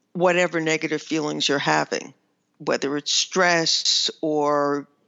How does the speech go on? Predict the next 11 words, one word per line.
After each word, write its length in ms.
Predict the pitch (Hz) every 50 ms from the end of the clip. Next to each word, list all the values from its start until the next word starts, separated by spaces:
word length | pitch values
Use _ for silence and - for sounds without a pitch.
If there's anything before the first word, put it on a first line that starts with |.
| - -
irritation 880 | - 151 151 151 151 - - - - 247 226 214 202 190 - - 175 165
or 100 | 151 143
whatever 480 | 147 160 147 151 151 147 - 143 151 151
it 80 | 147
is. 340 | 151 151 147 143 - - - - - - - - - - - - _ _ _ _ - 160 151 147
That, 360 | 190 196 202 214 226 240 254 - - _ _ _ _ _ _ _ - -
to 140 | - 175
me, 320 | 170 170 175 190 196 185 165
then 300 | 139 151 147 147 147 151
says 560 | - - 147 139 139 143 - 147 147 - - - _ _ _ -
that 260 | - 156 151 151 -